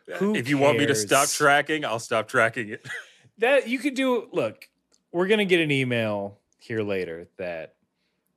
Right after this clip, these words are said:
Speaker 1: sorts everything out. I'm
Speaker 2: Great.
Speaker 1: not gonna pay attention to it.
Speaker 2: Wonderful.
Speaker 1: This is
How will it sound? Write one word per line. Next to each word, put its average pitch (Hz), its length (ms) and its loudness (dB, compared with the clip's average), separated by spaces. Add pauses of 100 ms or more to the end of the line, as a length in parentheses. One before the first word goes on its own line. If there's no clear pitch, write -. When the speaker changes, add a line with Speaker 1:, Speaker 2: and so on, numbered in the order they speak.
Speaker 1:
sorts - 480 -8
everything 120 500 -6
out. 85 340 -10
I'm 165 140 -4
Speaker 2:
Great. 120 140 0
Speaker 1:
not 135 180 0
gonna 113 180 -4
pay 107 220 -6
attention 98 480 -12
to - 140 -20
it. 87 80 -12
Speaker 2:
Wonderful. 107 680 -4
Speaker 1:
This 151 380 0
is 143 520 2